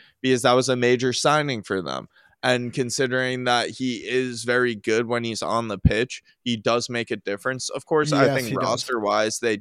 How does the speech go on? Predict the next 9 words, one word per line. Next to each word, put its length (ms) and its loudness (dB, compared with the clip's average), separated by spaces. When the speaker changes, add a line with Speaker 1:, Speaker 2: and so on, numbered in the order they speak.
Speaker 1:
do 260 2
have, 520 0
like, 240 -2
players 400 -2
who 140 -2
can 220 -12
fill 380 0
that 280 0
role. 400 0